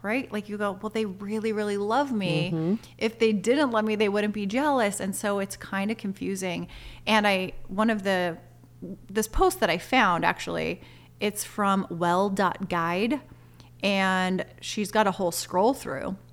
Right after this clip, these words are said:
Speaker 1: And so she has this set of questions.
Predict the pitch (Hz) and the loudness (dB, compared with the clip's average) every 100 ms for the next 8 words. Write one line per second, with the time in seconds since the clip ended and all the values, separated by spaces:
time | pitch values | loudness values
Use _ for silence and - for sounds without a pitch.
0 | - - - - - - - 220 - 214 | -20 -20 -20 -20 -20 -12 0 2 4 0
1 | - 220 220 214 196 196 190 170 170 202 | 2 2 4 2 0 -2 -2 -4 0 0
2 | 202 - 170 170 | 0 -4 -4 -4